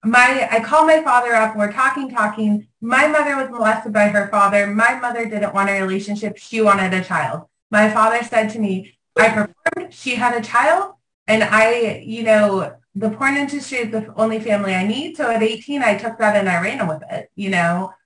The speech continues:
and tried to move on with my life and figure it out. But, um, you know, I took that for what it was. But I think once I got into the swing industry with the guy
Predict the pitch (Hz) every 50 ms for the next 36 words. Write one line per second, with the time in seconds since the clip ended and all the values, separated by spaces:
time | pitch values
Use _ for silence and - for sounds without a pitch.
0 | _ _ _ - 202 208 214 208 - - 214 214 208 208 214 208 208 220 202 190
1 | 185 190 190 214 220 220 220 214 220 226 233 233 214 208 202 190 190 214 - -
2 | 220 208 208 208 202 190 202 202 190 180 185 208 208 208 - - - 226 208 185
3 | 180 160 - - 202 196 185 175 160 156 - - _ _ _ _ _ _ _ _
4 | _ - 214 233 233 226 214 190 170 214 226 214 220 254 220 214 247 240 226 214
5 | - - 233 214 208 208 202 196 - 226 247 262 262 - - 240 226 220 220 220
6 | 269 277 269 269 - 208 220 233 247 269 269 269 254 247 240 233 214 214 208 214
7 | 214 220 208 196 190 - - 269 277 285 285 277 254 233 214 190 190 - - 220
8 | 208 190 185 185 - 190 180 202 202 196 190 190 185 185 190 -